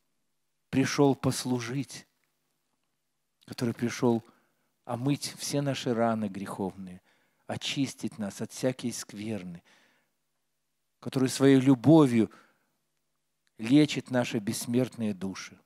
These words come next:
Вот о чем мы говорим, конечно. И вся наша жизнь, она направлена к этой цели.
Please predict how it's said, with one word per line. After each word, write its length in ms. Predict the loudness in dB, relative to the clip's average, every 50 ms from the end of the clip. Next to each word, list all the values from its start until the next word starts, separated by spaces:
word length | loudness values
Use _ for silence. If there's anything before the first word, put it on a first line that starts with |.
| _ _
Вот 320 | -2 2 4 4 4 4
о 60 | 0 -2
чем 240 | -4 -4 -8 -6 -6
мы 140 | -6 -6 -8
говорим, 480 | -8 -10 -10 -10 -10 -10 -12 -14 -16
конечно. 520 | -16 -14 -14 -14 -14 -14 -16 -18 -20 -20 _ _ _ _ _ _ _ _ _ _ _ _ _ _ _ _ _ _ _ _ _ _ _ _ _ _ _ _ _ _ _ _ _ _ _ _ _ _ _ _ _ _ _ _ _ _ _ _ _ _ _ _ _ _ _ -10
И 80 | -10
вся 220 | -6 -2 2 2 2
наша 280 | 2 0 -2 -2 -4 -4
жизнь, 460 | -4 -2 -2 -2 -2 -2 -4 -10 -12 -14 _ _ _ _ _ _ _ _ _ _ _ _ _ _ _ _
она 280 | -14 -10 -6 -6 -4 -2
направлена 840 | -2 -4 -2 0 2 2 4 4 4 2 0 -4 -6 -6 -8 -10 -14 _ _ _ _ _ _ _ _ _ _ _ _ _ _ _ _ _ _ _ _ _ _ _ _ _ _ _ _ _ _ _ _ _
к 120 | 0 4
этой 320 | 6 6 6 6 4 2 2
цели. 520 | 0 -2 0 2 2 2 2 0 -6 -14